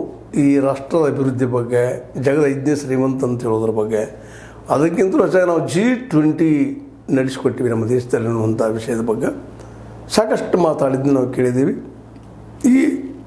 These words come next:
ಜಿ ಟ್ವೆಂಟಿಗಳಲ್ಲೇ ನಮ್ಮ ಸ್ಥಾನ ಹೆಚ್ಚಿಸ್ಕೊಂಡಿವಿ, ಮಾಡೀವಿ ಅಂತ ಏನೋ ಅದ್ರ ಬಗ್ಗೆ ತಮ್ಮ ಸಾಧನೆಗಳಲ್ಲಿ ಇದು ಗಣಿಸ್ತಾ ಇರ್ತಾರೆ, ಪರಿಗಣನೆ ಮಾಡ್ತಾ ಇರ್ತಾರೆ. ಒಳ್ಳೆಯದು, ಅಡ್ಡಿ ಇಲ್ಲ. ಆದರೆ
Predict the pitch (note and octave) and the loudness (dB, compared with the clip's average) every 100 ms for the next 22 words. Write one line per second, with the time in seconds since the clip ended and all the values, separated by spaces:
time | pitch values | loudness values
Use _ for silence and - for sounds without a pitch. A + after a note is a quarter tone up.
0 | - D3+ G3+ A3+ A3 D3+ D3+ D3 D#3+ G#3 | -2 2 2 2 2 2 2 2 2 0
1 | - - - - - - - - E3 D#3+ | -2 -12 -18 -20 -20 -20 -20 -6 0 2
2 | E3 D#3+ C#3+ - - D#3+ F#3 C3+ C3 E3 | 2 2 0 -2 0 2 2 0 0 -2
3 | E3+ D3+ C3 B2 B2+ C#3 E3+ F#3 C#3+ C#3 | 0 0 0 0 0 2 2 2 0 0
4 | - F4 G4+ F#4+ G3 E3+ E3 F#3+ - - | 2 2 2 2 2 2 0 -2 -4 -16
5 | - - - - - - - - - - | -20 -20 -20 -20 -20 -20 -20 -20 -20 -20
6 | - - - - F3 E3+ - D#3 E3 F#3+ | -20 -20 -2 2 2 0 2 2 4 4
7 | E3+ D3 F#3+ C4+ D#3 C#3 D#3 - C3+ A#2+ | 4 2 2 2 2 2 0 0 0 2
8 | F#3 - C#3+ D#3 E3 C3 A#2+ A2+ A#2+ - | -2 0 2 2 2 0 -2 -2 -4 -2
9 | - - - - - - - - C4 E4+ | -4 -4 -12 -20 -20 -20 -20 -2 0 2
10 | C4 D3+ D3+ E3 C3+ - - - - - | 2 2 2 0 0 -4 -12 -20 -20 -10
11 | - A3 B3 E3+ | -2 0 2 2